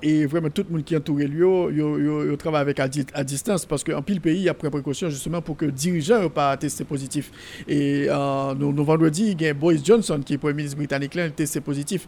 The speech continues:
Donc même, est-ce que vous croyez qu'en Haïti, vraiment des mesures comme ça, t'as dû prendre pour, euh, euh, pour éviter que le monde qui a décidé, les, les, les grands décideurs de ce pays, t'as, euh, testé positif ?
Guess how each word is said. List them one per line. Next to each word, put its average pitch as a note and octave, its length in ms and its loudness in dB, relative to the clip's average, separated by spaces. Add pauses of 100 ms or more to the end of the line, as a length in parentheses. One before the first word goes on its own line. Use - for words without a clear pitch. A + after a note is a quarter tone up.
(280)
Donc E3 160 6
même, F#3+ 160 6
est-ce F#3+ 160 2
que A3+ 80 4
vous G#3+ 60 8
croyez F3+ 180 4
qu'en E3 300 2
Haïti, E3+ 480 2 (280)
vraiment D#3 200 2
des D#3+ 120 4
mesures D#3 380 2
comme E3+ 140 -2
ça, D#3 120 -2
t'as C#3+ 140 -2
dû C#3 140 -4
prendre F3 260 -4
pour, G#3 380 2
euh, D#3 500 2 (320)
euh, D3+ 400 -2
pour D#3 340 0
éviter F3 380 4
que - 100 -2
le D3 400 0
monde D3 220 -2
qui F3 80 2
a D#3 40 4
décidé, E3+ 540 6
les, D#3 220 4
les, D3 140 -2
les C#3+ 120 -2
grands E3+ 160 4
décideurs E3 440 0
de D#3+ 80 0
ce D3+ 120 -4
pays, C#3+ 300 -4
t'as, E3 360 0
euh, C#3+ 220 -2
testé C#3 280 -4
positif ? C3+ 340 -6